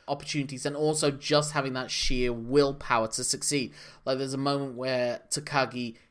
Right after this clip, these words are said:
hits him with forearms and everything, and he stays there, reminiscent in many ways to the G one Climax final that he had with Kota Ibushi,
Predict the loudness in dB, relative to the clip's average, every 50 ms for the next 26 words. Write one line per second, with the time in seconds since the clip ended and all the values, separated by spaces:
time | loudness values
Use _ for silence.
0 | _ -2 -2 -2 -2 -2 -2 -2 -2 -2 -4 -4 0 2 2 4 4 4 2 2
1 | 0 -4 -6 -8 -8 -8 -8 -8 -10 -12 -12 -10 -10 -10 -10 -10 -8 -6 -6 -4
2 | -4 -2 -4 -2 2 4 4 4 4 4 2 0 -2 -4 -4 -6 -8 -14 -18 -20
3 | -20 -20 _ _ 6 8 8 10 8 6 4 4 4 4 4 2 2 0 -2 -2
4 | -2 0 0 2 2 2 2 2 2 2 2 0 -4 -6 -4 -4 -4 -4 -4 -6
5 | -6 -2 -2 0 0 0 -2 -4 -4 -4 -2 -2 -2 -2 -4 -6 -8 -8 -8 -6
6 | -4 -2 -2 -2 -4 -4 -6 -6 -6 -8 -6 -4 -4 -4 -2 -2 -4 -6 -6 -4
7 | 0 0 0 0 0 -4 -2 -2 -2 0 0 -2 -2 -4 -4 -6